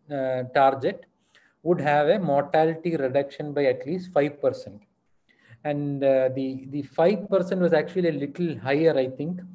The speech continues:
because they found out that lower oxygenation target or a target of P O two, target strategy of maintaining the F I O two to keep a P O two of sixty M M did not result in lower mortality at ninety days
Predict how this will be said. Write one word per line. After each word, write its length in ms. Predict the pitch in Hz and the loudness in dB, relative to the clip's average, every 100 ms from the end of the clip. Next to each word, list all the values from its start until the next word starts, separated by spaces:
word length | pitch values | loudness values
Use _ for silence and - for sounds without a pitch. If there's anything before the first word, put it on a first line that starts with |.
| - _ _ _ | -20 _ _ _
because 380 | 147 143 165 160 | -6 2 2 2
they 120 | 151 170 | 0 0
found 340 | 170 170 175 | 2 2 4
out 180 | 180 175 | 4 4
that 200 | 156 156 | 0 0
lower 420 | 143 170 185 170 | 2 4 6 4
oxygenation 800 | 156 - 160 151 151 147 - 156 | 2 -2 -8 -6 -6 -6 -8 -2
target 400 | 135 123 123 117 | 0 0 -2 0
or 140 | 131 | 0
a 40 | 135 | 0
target 540 | 143 135 139 160 165 | 0 0 0 -2 -2
of 120 | 160 151 - _ | -2 -4 -10 _
P 180 | 170 170 | -2 2
O 140 | 170 170 | 4 2
two, 280 | 156 120 - | -2 -8 -2
target 500 | 139 139 147 165 - _ _ _ _ | 0 2 0 -2 -6 _ _ _ _
strategy 580 | _ - 147 147 160 151 | _ -2 0 2 -2 -2
of 160 | 151 147 | -4 -2
maintaining 800 | 143 139 143 156 156 160 180 - - _ _ _ | -6 -4 -4 -4 -4 -4 -8 -14 -20 _ _ _
the 320 | 147 139 139 | -2 0 0
F 200 | 139 131 | -2 2
I 140 | 165 160 | 4 4
O 100 | 156 | 4
two 220 | 165 170 | 0 -4
to 80 | 160 | -6
keep 340 | - 170 180 | -6 -6 -2
a 80 | 156 | -2
P 260 | - 147 156 | -2 -4 0
O 140 | 151 | 0
two 180 | 147 147 | 0 -4
of 100 | 135 | -4
sixty 460 | - 147 - 180 | -10 -14 -8 -2
M 200 | 135 123 | -2 -2
M 180 | 135 190 - _ _ - | -6 -10 -14 _ _ -8
did 220 | 143 139 | -6 -4
not 340 | 151 185 226 | 0 2 2
result 400 | 151 135 156 156 | -2 0 0 0
in 180 | 151 139 | -4 0
lower 300 | 135 139 151 | 2 4 2
mortality 600 | 143 131 131 139 135 143 | 2 -2 0 0 0 -2
at 140 | 135 131 | -4 -2
ninety 400 | 127 127 135 135 | -4 -4 -6 -2
days 420 | 123 156 180 | 0 0 -2